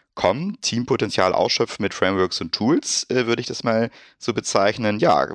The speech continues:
du befähigst Teams eben das Potenzial voll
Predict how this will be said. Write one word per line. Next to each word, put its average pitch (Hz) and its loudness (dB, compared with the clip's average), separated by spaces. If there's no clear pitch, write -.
du 117 -12
befähigst - -2
Teams 135 0
eben 117 2
das 117 6
Potenzial 113 2
voll 113 6